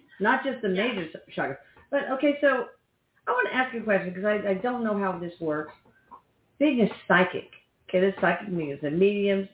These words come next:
Speaker 1: psychic mediums, psychics, pure psychics. What is that? I mean, do they let, like, go, their thought travels through wormholes into the future? I mean, how does that work?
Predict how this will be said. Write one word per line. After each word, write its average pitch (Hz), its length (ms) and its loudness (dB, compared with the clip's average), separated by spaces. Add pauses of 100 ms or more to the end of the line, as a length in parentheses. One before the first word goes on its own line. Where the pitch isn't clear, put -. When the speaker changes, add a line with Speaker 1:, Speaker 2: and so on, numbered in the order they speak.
(100)
Speaker 1:
psychic 180 220 -4
mediums, 175 340 -4 (500)
psychics, 156 420 -2 (260)
pure 185 240 2
psychics. - 280 -8 (640)
What 302 300 -4
is 240 140 -4 (100)
that? - 340 -8
I 190 60 2
mean, 208 200 6
do 226 80 -4
they 254 160 2
let, 208 280 2
like, 180 200 0 (440)
go, 190 440 0
their 185 160 4 (100)
thought 196 420 2
travels 190 320 2
through 185 160 0
wormholes 190 600 0
into 165 200 -10
the 160 80 -12
future? 233 320 -4
I 214 60 2
mean, 226 100 0
how 294 100 -4
does 571 340 -4
that 330 60 2
work? - 300 -4